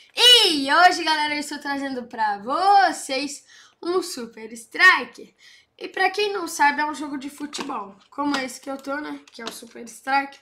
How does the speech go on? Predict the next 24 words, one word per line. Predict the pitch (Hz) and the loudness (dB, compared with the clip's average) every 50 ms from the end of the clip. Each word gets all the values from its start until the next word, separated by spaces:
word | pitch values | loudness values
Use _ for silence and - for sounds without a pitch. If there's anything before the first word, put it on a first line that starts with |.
| _ _ _ _ - - - - - | _ _ _ _ -20 -20 -20 -12 -6
E | 339 | -4
ele | 339 349 349 | -2 -2 0
é | 370 | 0
muito | 349 294 277 277 285 320 349 359 381 381 359 - - 302 | 0 -2 -2 -4 -4 0 2 2 4 2 2 -2 -6 -8
legal, | 277 262 240 226 208 202 202 | -8 -8 -8 -8 -10 -10 -10
já | 196 233 254 | -8 -10 -10
trouxe | 247 254 - 233 240 254 - - - - | -10 -10 -14 -16 -16 -16 -16 -16 -16 -14
ele | 233 233 233 233 233 | -14 -14 -14 -14 -16
pra | 233 233 240 247 240 240 - - 208 - - _ - | -16 -14 -12 -12 -10 -12 -12 -18 -20 -20 -20 _ -16
<clears throat> | 233 240 226 | -16 -14 -12
vocês | 233 240 233 226 - 233 220 220 214 - - - _ _ _ | -12 -12 -12 -12 -12 -12 -12 -12 -14 -16 -20 -20 _ _ _
duas | 214 208 285 339 359 359 349 277 226 | -12 -10 -8 -6 -6 -8 -8 -8 -8
vezes. | 247 240 254 254 247 - 285 - - _ _ - - - - _ _ _ _ _ _ _ - _ _ _ _ _ _ _ _ _ _ _ _ _ _ _ _ _ - - - | -8 -8 -8 -8 -10 -14 -20 -20 -20 _ _ -20 -20 -20 -20 _ _ _ _ _ _ _ -20 _ _ _ _ _ _ _ _ _ _ _ _ _ _ _ _ _ -20 -16 -12
Então | 262 269 233 311 302 | -12 -8 -4 0 0
é | 302 302 302 | 0 0 -2
isso, | 277 - - 269 254 | -4 -8 -10 -12 -10
gente, | 269 285 277 254 - 311 | -10 -10 -10 -10 -10 -10
eu | 330 359 | -8 -8
estou | 359 349 - 320 311 302 | -8 -8 -6 -6 -6 -6
aqui | 285 - - - 277 269 262 | -6 -8 -12 -12 -10 -8 -8
mais | 262 254 269 294 320 370 339 - | -6 -4 -4 -4 -4 -4 -6 -8
uma | 320 311 285 262 | -10 -10 -10 -12
vez | 208 226 233 254 254 226 226 - - - | -12 -12 -12 -12 -12 -12 -12 -14 -14 -14
nele, | 208 214 214 214 220 240 262 247 208 185 185 | -16 -14 -10 -10 -10 -10 -10 -12 -14 -16 -20